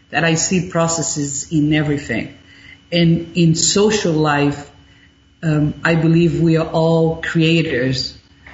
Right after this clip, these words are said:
with the universe. We are co-creators with other human beings. The social life that we have today, the crisis in, in, of all kinds, including, um,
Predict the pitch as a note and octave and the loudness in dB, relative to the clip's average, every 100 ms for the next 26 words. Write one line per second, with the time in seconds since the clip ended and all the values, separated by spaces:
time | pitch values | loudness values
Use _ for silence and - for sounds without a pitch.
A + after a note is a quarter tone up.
0 | - - - E3 E3 - D3 D#3 E3 D3 | -20 -10 -2 0 0 0 2 4 4 2
1 | C3 C3 C3 D3 D3+ D3+ G3+ G3 G3 - | -2 -6 -6 -2 -2 -2 0 -2 -2 -4
2 | E3 D#3+ D#3 D3 C#3 D3+ C#3+ - C#3+ D3 | 0 2 2 0 -2 0 -2 -2 -2 0
3 | C#3+ D#3+ D#3 D3 C#3 B2+ C#3 - - - | 0 2 2 2 0 0 -2 -6 -12 -20
4 | - - - D#3+ D#3 - G3 - F3+ E3+ | -20 -20 -8 -2 0 2 2 2 0 2
5 | E3+ F3 - - E3 D3+ E3 - D3 E3 | 2 0 -2 -4 -2 0 -2 -4 -4 0
6 | E3 D#3+ - D#3+ E3 E3 E3 D3+ E3+ D#3+ | 0 0 -4 0 0 0 -4 -6 0 2
7 | D#3+ D#3+ - - - - _ _ - D#3+ | 2 0 -6 -20 -20 -20 _ _ -2 -2
8 | D#3+ - D#3 D3+ - F3 F3 - D#3+ D#3+ | -2 -2 -2 -2 0 -2 -2 -2 0 2
9 | D#3+ D3 - D3+ C#3+ C#3+ D#3 D#3 D3 D3+ | 0 -2 -2 0 0 -2 0 0 2 2
10 | C#3+ C#3+ - D3 C#3+ C#3+ C#3+ - - | 2 0 -2 -4 -2 0 -2 -4 -8